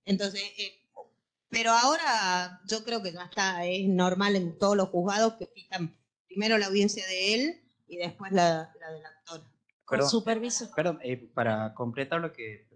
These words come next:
Speaker 3: consultaba la chica, eh, cuando hacemos el convenio de confidencialidad, lo primero que nos consultan es si hay violencia o si hubo violencia en el último tiempo. Entonces, ahí nomás se paraliza el proceso de mediación. Entonces, es muy difícil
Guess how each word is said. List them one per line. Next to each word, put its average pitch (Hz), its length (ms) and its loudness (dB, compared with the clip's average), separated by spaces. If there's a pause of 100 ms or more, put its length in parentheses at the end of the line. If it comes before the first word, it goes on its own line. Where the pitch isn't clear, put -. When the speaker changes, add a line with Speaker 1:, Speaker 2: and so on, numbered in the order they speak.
(160)
Speaker 3:
consultaba 113 480 -2
la 120 120 -2
chica, 160 460 -6 (580)
eh, 117 300 2 (380)
cuando 113 400 -2
hacemos 196 380 0
el 143 80 -4
convenio 143 340 -4
de - 60 -12
confidencialidad, 120 1080 -2 (540)
lo 113 160 2
primero 156 360 2
que 143 80 -4
nos 110 120 -6
consultan 139 580 -4
es 143 220 -6
si - 240 -4
hay 147 140 4
violencia 151 600 -2
o 110 60 -16
si - 180 -10
hubo 139 160 2
violencia 123 420 -2
en 104 60 -6
el 104 60 -4
último 104 280 -8
tiempo. 101 400 -10 (480)
Entonces, 143 540 2
ahí 131 120 2
nomás 160 280 2
se 143 100 -6
paraliza 123 500 -4
el 110 60 -10
proceso 113 420 -12
de 107 60 -20
mediación. 104 420 -6
Entonces, - 280 -16
es 110 60 -8
muy 127 140 8
difícil 147 720 2